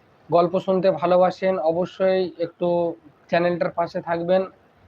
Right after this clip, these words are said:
আপনাদের যে কোনো গল্পের, অবশ্যই আপনারা যদি যে কোনো গল্প শুনতে ভালোবাসেন, সেই গল্পের নাম আপনারা আমাদের কমেন্ট বক্সে মেনশন করতে পারেন। অবশ্যই সেই ধরনের গল্পের টপিক আমরা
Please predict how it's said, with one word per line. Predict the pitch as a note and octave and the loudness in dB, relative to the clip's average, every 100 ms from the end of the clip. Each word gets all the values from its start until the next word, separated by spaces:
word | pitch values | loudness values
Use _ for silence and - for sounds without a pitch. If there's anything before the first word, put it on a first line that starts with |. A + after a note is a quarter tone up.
| _ _ _ _ _ _ _ - | _ _ _ _ _ _ _ -4
আপনাদের | E3+ F3 G3 F#3+ F3 | 0 2 2 2 0
যে | F3+ | 0
কোনো | G#3 G#3+ G#3+ | 0 0 2
গল্পের, | F#3 F#3+ F#3+ G3+ G3 | 4 4 4 0 2
অবশ্যই | F3 F3+ F#3 - G3 | 2 0 -2 0 2
আপনারা | F3+ F#3 F#3 | 2 2 2
যদি | F3+ F#3 F#3+ E3+ | 2 0 -2 -2
যে | F3+ | -4
কোনো | E3+ F#3+ F#3+ | -2 0 2
গল্প | F3+ F3 F3+ | 2 0 -6
শুনতে | - F3+ E3+ F#3 | -6 -6 -2 -2
ভালোবাসেন, | D#3+ E3 F3 F3+ - F#3 | 0 2 4 2 2 -4
সেই | F3+ F3+ F3 | -2 -2 2
গল্পের | E3+ E3 F3 F3 | 2 2 0 0
নাম | E3+ F3 | 2 4
আপনারা | E3+ E3 E3+ E3+ | 2 0 0 0
আমাদের | E3+ E3+ E3+ | 0 -2 -2
কমেন্ট | E3+ E3 F3 | 0 0 0
বক্সে | E3 E3+ F3 | -2 -2 -2
মেনশন | E3 E3+ E3+ F3+ | 0 -2 -4 -4
করতে | F3+ E3+ E3+ | -4 -2 0
পারেন। | F3 F3+ F#3 - - _ _ _ _ _ _ - | 2 0 -2 -10 -20 _ _ _ _ _ _ -4
অবশ্যই | E3 F3+ F#3 G3 G3 | 0 0 -2 0 0
সেই | F#3 F#3+ F3+ | 0 0 2
ধরনের | F3+ F3+ F3+ E3+ | 2 4 2 4
গল্পের | E3 E3+ F3+ E3 | 2 2 -2 0
টপিক | F3 E3+ F#3 F3 | 0 2 0 0
আমরা | E3 E3+ E3 | -2 -2 0